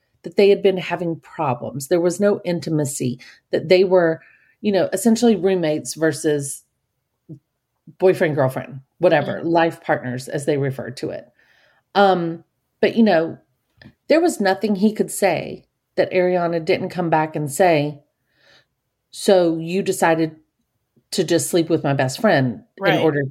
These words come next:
Speaker 1: to fix this."
Speaker 2: Right.
Speaker 1: You know? There
Speaker 2: Oh,
Speaker 1: was
Speaker 2: and why would
Speaker 1: no
Speaker 2: I do that if you're
Speaker 1: Yeah.
Speaker 2: sleeping with somebody else already anyway?
Speaker 1: Right.
Speaker 2: Why would you still want that?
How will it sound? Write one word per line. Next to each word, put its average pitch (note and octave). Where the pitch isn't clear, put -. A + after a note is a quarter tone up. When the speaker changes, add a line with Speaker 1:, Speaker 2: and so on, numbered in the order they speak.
Speaker 1:
to C3+
fix -
this." -
Speaker 2:
Right. E3
Speaker 1:
You E3+
know? C3+
There B3+
Speaker 2:
Oh, C4
Speaker 1:
was C4
Speaker 2:
and A3+
why A3
would A#3
Speaker 1:
no G#3+
Speaker 2:
I G3+
do A3+
that F3
if F#3
you're F#3
Speaker 1:
Yeah. A#3
Speaker 2:
sleeping G#3
with F#3
somebody F#3
else F3
already D#3+
anyway? E3+
Speaker 1:
Right. G3+
Speaker 2:
Why F3
would F#3+
you F#3+
still F#3
want E3+
that? -